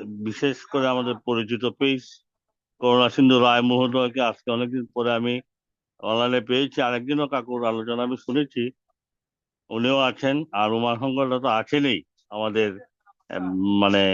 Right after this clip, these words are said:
আমাদের একজন বিজ্ঞ দাদাকে আমরা পেয়েছি। এটা আসলে আমি প্রশংসা করছি না, আমি এই কারণেই বলছি যে ওনার কাছ থেকে আমরা অনেক নতুন নতুন ঠাকুরের কথা আমরা শুনতে পারছি। সেটা আমাদের একটা পরম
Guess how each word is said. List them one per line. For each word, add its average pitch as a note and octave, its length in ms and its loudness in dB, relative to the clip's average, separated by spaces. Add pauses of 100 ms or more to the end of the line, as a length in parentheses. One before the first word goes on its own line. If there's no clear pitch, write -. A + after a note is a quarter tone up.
(220)
আমাদের F#2+ 340 0 (760)
একজন F#2+ 460 0 (560)
বিজ্ঞ G#2+ 260 -4 (600)
দাদাকে G#2 460 2
আমরা A2+ 220 2
পেয়েছি। B2+ 400 4 (720)
এটা A#2 240 -2
আসলে D#3 240 2
আমি E3 100 2 (120)
প্রশংসা F#3+ 380 0 (100)
করছি F#3+ 320 -2
না, D#3 60 4 (760)
আমি C3+ 160 0 (240)
এই D#3 120 0
কারণেই F#3 360 0
বলছি F#3+ 240 -4
যে G3 120 -2
ওনার F#3+ 260 0
কাছ G3+ 180 -4
থেকে G#3+ 200 -4
আমরা F#3+ 120 -2 (120)
অনেক G#3 180 0 (220)
নতুন E3+ 240 -2 (100)
নতুন A#3 200 -2 (100)
ঠাকুরের F3+ 400 -4
কথা F3 200 0 (680)
আমরা F3 240 0 (100)
শুনতে F3+ 320 -2
পারছি। C3+ 320 -4 (340)
সেটা A3+ 260 2
আমাদের G#3+ 240 2
একটা G3 120 0 (120)
পরম G3 220 2